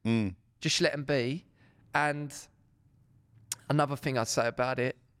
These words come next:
Speaker 2: is, like, it must be hard. If you're, listen, you're a bloke, yeah?
Speaker 1: Yeah, yeah.
Speaker 2: Yeah, yeah, you're geezer.
Speaker 1: Yeah, you?
Speaker 2: He, him?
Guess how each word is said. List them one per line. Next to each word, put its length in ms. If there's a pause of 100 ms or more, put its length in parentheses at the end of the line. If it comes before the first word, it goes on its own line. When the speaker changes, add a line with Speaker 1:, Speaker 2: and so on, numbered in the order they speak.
(460)
Speaker 2:
is, 220
like, 280 (1080)
it 120
must 240
be 100
hard. 380 (120)
If 140
you're, 240 (680)
listen, 440 (160)
you're 200
a 60 (220)
bloke, 320
yeah? 220 (360)
Speaker 1:
Yeah, 120
yeah. 300
Speaker 2:
Yeah, 160
yeah, 180
you're 120
geezer. 380 (340)
Speaker 1:
Yeah, 280
you? 260 (160)
Speaker 2:
He, 160
him? 240